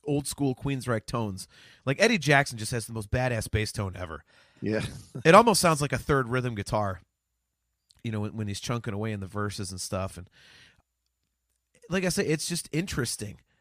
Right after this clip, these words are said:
Speaker 1: And it, it's got enough of a classic Queensryche sound to get into it.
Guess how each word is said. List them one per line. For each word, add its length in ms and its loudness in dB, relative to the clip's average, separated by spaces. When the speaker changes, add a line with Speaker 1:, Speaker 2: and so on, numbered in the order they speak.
Speaker 1:
And 100 2
it, 140 2
it's 220 0
got 300 6
enough 680 2
of 200 2
a 60 -4
classic 540 -2
Queensryche 500 -4
sound 460 -6
to 100 -10
get 180 -8
into 340 -4
it. 180 -6